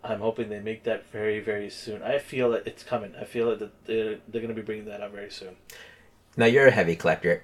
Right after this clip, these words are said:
Speaker 2: Do you feel they cater in a good way, I use this in a good way, to what the fans want? Or do they just throw out, like, randomness? In, in your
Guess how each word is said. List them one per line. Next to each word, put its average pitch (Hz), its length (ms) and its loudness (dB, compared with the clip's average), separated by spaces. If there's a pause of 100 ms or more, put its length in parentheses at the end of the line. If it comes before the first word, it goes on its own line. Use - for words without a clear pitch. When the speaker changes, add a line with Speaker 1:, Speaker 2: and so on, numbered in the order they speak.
Speaker 2:
Do 107 80 2
you 156 200 4
feel 139 360 4
they 113 180 8
cater 110 640 4 (220)
in 101 100 4
a 92 60 4
good 87 160 2
way, 78 220 4
I 82 40 0
use 80 180 -2
this 82 140 -6
in 82 120 -2
a 76 80 0
good 82 120 0
way, 76 260 0 (400)
to 107 120 0
what 101 160 6
the - 100 -6
fans 95 380 0
want? 90 320 -2 (320)
Or 98 140 2
do 92 100 2
they 90 140 6
just - 340 -2 (260)
throw 98 360 4
out, - 180 -2
like, 82 160 0
randomness? 80 600 0 (1500)
In, 104 140 2
in 101 180 4
your 101 340 10